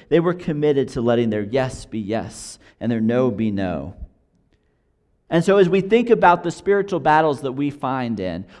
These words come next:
what testimony would it give to the world around us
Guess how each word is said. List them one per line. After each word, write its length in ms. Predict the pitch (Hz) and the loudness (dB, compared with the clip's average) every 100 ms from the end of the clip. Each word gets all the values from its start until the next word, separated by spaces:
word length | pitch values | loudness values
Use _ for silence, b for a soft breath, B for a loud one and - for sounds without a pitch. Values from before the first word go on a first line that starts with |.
| - | -2
what 500 | 156 208 233 - - | 6 6 6 -6 -8
testimony 760 | - 208 - 185 147 127 131 | 2 2 2 -4 -2 0 0
would 200 | 131 147 | 0 0
it 160 | 135 135 | 0 0
give 420 | 170 160 135 123 | 2 4 2 -2
to 100 | 151 | -6
the 100 | 139 | -4
world 380 | 131 156 165 160 | -2 0 0 0
around 460 | 135 131 131 127 107 | -4 -2 -2 -2 -4
us 320 | 92 - - | -4 -8 -18